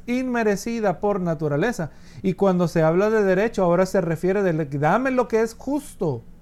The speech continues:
Y le recuerdo lo que siempre digo a los hermanos: si venimos al Señor pidiendo lo que, pidiéndole que nos dé lo que es justo, entonces el Señor va a decir, "Oh, ¿quieres lo que es justo?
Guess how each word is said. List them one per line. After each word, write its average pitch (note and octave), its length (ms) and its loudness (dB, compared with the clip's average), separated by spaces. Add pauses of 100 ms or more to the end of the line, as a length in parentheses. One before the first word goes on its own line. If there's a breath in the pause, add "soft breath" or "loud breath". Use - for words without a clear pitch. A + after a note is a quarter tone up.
(880)
Y - 40 -2
le D3 100 2
recuerdo G3 360 4
lo G3 100 0
que F3+ 80 -2
siempre G3+ 300 -2
digo G#3 140 4
a F#3+ 40 4
los F3+ 140 2
hermanos: F3+ 480 -2 (340 soft breath)
si - 160 2
venimos G#3 360 2
al B3+ 120 0
Señor A3+ 320 0
pidiendo A3+ 420 0
lo G3 120 0
que, E3+ 240 -4
pidiéndole F#3 580 0
que E3 100 -4
nos D3 160 -2
dé F#3+ 120 4
lo G#3 140 0
que F3+ 80 -2
es D#3 120 -6
justo, G3 440 -4 (280 loud breath)
entonces F3+ 320 0
el G3+ 100 0
Señor F#3 380 2
va F#3 40 4
a F3 40 4
decir, E3+ 280 0
"Oh, F3+ 200 0
¿quieres G3 240 0
lo G3+ 140 -2
que G3+ 80 -2
es F#3+ 80 -4
justo? G#3 340 -6